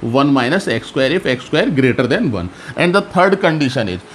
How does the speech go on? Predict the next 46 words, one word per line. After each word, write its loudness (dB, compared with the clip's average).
कि 2
अगर 4
हम 2
x -2
के -2
प्लेस 0
पर 2
<clears throat> -2
अगर 4
x 0
y 2
equal 0
to 2
हमारा 0
या 0
एक्स -4
square 0
equal 2
to 4
one 4
दिया 2
गया -4
है -8
तो -2
obviously 0
यहाँ 2
पर 0
जो 0
formula 2
है 0
हमारा 0
pi 2
by 4
two 6
बन -2
जाएगा। -6
ओके, 2
इसको 0
आपको 4
ध्यान 0
रखना। -2
तो -2
ये 0
new -4
set 4
of 2